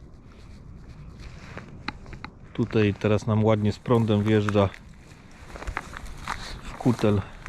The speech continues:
Widać, że troszeczkę tutaj coś na dnie, pewnie jakieś roślinki, mułek.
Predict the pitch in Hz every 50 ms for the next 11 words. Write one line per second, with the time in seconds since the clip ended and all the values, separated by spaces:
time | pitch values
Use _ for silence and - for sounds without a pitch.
0 | - - - - - - - - - - 104 98 92 107 101 95 110 104 98 -
1 | 101 98 - 107 95 - - - 95 - 110 - - 101 95 - 107 101 - -
2 | 104 95 95 98 104 107 98 - - 98 95 92 87 85 - 92 - - - -
3 | - - - - - - - - - - - - - - - - - - - -
4 | - - - 98 98 - - - 127 123 120 107 - - 101 101 104 113 120 123
5 | 120 117 110 107 104 - -